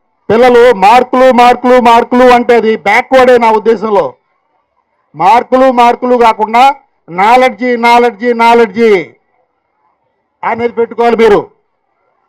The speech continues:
పిల్లలు అన్ని రకరకాల నాలెడ్జ్ సంపాదించాలి, రకరకాల విషయాలు తెలుసుకోవాలి.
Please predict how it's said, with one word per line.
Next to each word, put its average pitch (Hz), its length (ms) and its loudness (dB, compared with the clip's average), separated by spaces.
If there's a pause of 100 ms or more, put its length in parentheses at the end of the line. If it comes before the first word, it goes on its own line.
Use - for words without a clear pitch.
(400)
పిల్లలు 254 340 0
అన్ని 214 260 -2
రకరకాల 269 800 2
నాలెడ్జ్ 262 420 0
సంపాదించాలి, 233 760 -2 (520)
రకరకాల 262 580 0
విషయాలు 247 280 -6
తెలుసుకోవాలి. 233 680 -4